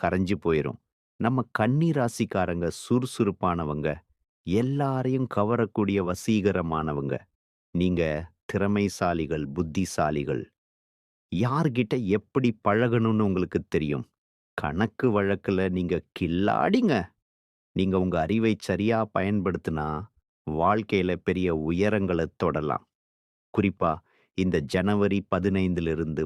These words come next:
பதினேழாம் தேதிக்குள்ள சூரியன், செவ்வாய், புதன், சுக்கிரன்னு நாலு கிரகங்களும் ஒன்னா சேர்றது உங்களுக்கு பெரிய யோகத்தை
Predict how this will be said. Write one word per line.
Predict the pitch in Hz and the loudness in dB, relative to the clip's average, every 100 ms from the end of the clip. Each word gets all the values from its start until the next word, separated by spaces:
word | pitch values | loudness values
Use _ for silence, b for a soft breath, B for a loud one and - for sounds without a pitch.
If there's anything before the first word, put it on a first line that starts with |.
| - | -4
பதினேழாம் | - 95 110 107 104 101 98 92 | -2 0 2 2 0 0 0 0
தேதிக்குள்ள | 87 80 71 - 82 78 - _ _ _ _ _ _ _ _ | 0 -2 -4 -4 -2 0 -2 _ _ _ _ _ _ _ _
சூரியன், | - - 107 98 82 78 73 | -12 0 2 2 0 -2 -2
செவ்வாய், | 71 - 98 92 98 90 80 | -4 -2 0 0 0 2 0
புதன், | 73 90 85 85 78 | -2 -2 0 0 -2
சுக்கிரன்னு | - - - - 104 92 82 | -4 -4 -4 0 0 0 -2
நாலு | 78 85 101 127 127 101 | -2 0 0 2 0 0
கிரகங்களும் | 95 101 104 92 90 101 82 | 0 2 2 0 0 -2 -2
ஒன்னா | 80 98 127 139 123 - | 0 2 2 2 0 2
சேர்றது | 95 78 80 69 - _ _ _ | 0 0 -2 -2 -8 _ _ _
உங்களுக்கு | - 87 85 - 85 | -4 -2 -2 -2 -4
பெரிய | - 92 101 92 76 | -2 0 2 2 2
யோகத்தை | 80 82 71 | 2 2 -2